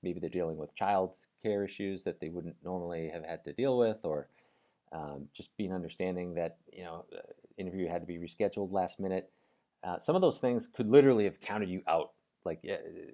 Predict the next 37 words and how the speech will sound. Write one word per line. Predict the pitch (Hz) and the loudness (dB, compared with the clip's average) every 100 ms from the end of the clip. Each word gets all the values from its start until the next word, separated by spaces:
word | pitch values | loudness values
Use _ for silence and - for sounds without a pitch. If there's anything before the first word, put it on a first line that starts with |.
| 85 | -10
they | - 92 | -2 0
may | 95 | 0
have | 85 | -2
closed | - 101 90 | 0 0 0
the | |
book | 85 92 | -2 -2
on | 90 78 | -2 -4
you | 71 | -6
before | 73 - 85 73 | -8 0 0 0
if | - | -4
you | |
had | 76 | -6
to | 76 | -6
reschedule | 73 80 - 78 78 71 | -6 -6 -4 -4 -4 -6
an | |
interview | 82 78 76 | -8 -10 -6
last | 76 69 - | -6 -6 -8
minute, | 82 - | -8 -8
but, | - - _ _ _ _ _ _ | -8 -8 _ _ _ _ _ _
uh, | 82 80 76 - - | -6 -4 -4 -6 -10
things | - 117 | -6 -2
like | 127 117 | -2 2
that | 117 107 - | 4 4 4
just | - - | -8 -12
aren't, | - 95 95 - - - - - | -6 -2 -2 -6 -14 -16 -18 -12
uh, | 85 - | -8 -6
it's | - | -6
just | 131 | 2
not | 151 | 2
the | 165 | 2
same | - 92 76 65 | -2 -4 -4 -8
now. | 76 | -8
I | 69 | -6
think | - 92 | -8 -10
people | - 101 90 | -8 -6 -4
are | |
just, | 78 80 | -6 -10